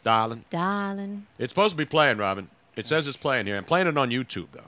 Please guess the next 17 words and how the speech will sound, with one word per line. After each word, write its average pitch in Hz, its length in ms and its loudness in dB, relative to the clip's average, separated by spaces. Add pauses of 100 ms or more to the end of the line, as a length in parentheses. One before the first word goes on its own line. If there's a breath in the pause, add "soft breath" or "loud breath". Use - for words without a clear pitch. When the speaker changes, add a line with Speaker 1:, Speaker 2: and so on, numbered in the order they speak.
Speaker 1:
not 123 180 2
on 123 80 -4
Spotify. 107 380 -2
Speaker 2:
<sighs> - 80 -12 (600 loud breath)
Well, 254 280 -4
you 254 160 -4
can't 262 320 -2
play 277 260 -2
it 262 80 -2
on, 233 380 -2
you 220 120 -8
need 240 140 -2
to 262 60 -8
play 240 200 -4
it 233 60 -2
on 226 120 -4
Spotify. - 640 -4